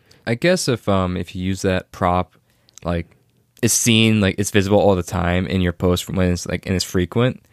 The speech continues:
I guess it could be considered as a trademark, I suppose, to your account.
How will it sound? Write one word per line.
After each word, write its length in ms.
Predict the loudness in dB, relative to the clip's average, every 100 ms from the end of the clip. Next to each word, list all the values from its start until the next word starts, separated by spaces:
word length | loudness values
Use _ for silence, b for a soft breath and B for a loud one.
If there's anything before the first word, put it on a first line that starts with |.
| b b b b b -6
I 100 | -2
guess 280 | 0 0
it 60 | -2
could 160 | -2 -2
be 60 |
considered 420 | -2 0 0 2 2
as 260 | 2 2
a 480 | 0 2 2 0 -2
trademark, 600 | -4 -2 0 2 -2 -4 -20 _ -8
I 60 |
suppose, 340 | -4 0 0 0
to 100 | -2
your 240 | 0 0
account. 340 | 0 -2 -2